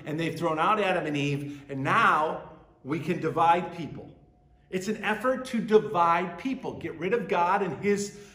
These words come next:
his creation, uh, movement, his creation plan, and,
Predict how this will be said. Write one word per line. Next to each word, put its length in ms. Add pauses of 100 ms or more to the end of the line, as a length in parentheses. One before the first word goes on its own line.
his 380 (440)
creation, 1040
uh, 360 (440)
movement, 640
his 200
creation 640
plan, 400
and, 240